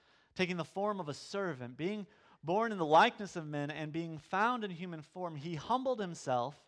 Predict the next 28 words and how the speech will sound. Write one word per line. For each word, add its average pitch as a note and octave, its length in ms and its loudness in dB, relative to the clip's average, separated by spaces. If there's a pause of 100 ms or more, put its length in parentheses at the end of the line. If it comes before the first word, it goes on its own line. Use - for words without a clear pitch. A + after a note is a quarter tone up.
(640)
by D3+ 80 0
becoming E3+ 400 -6
obedient D#3+ 520 -6 (840)
to - 80 -18
the C#3+ 60 -18
point E3 220 -8
of C3 140 -10
death, B2+ 320 4 (840)
even D#3 260 -6
death B2+ 340 2 (380)
on B2+ 80 -8
a A#2+ 60 -12
cross. - 760 -12 (1000)
And D3 100 -8
so F#3+ 80 0
here F#3+ 180 -2
Paul A#3+ 340 4
is F3+ 140 0
not G3 160 4
only A#3 200 -2
encouraging G#3+ 600 -4
humility, E3 640 0 (320)
but D3 100 -4
he's D3+ 180 -4
also F#3 400 -2
revealing D#3+ 640 -4
what C#3 240 -4
fuels D#3 920 -8